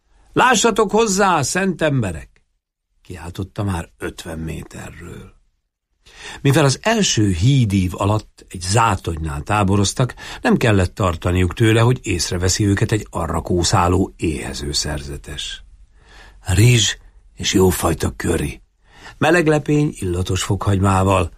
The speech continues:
túró és cukor. Földjeim királya,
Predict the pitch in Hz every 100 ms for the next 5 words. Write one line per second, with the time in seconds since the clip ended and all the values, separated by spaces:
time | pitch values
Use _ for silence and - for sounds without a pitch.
0 | _ _ 196 202 190 170 160 131 - -
1 | - 80 - _ _ _ _ _ _ _
2 | _ _ _ 139 143 127 104 90 82 -
3 | 95 92 87 90 98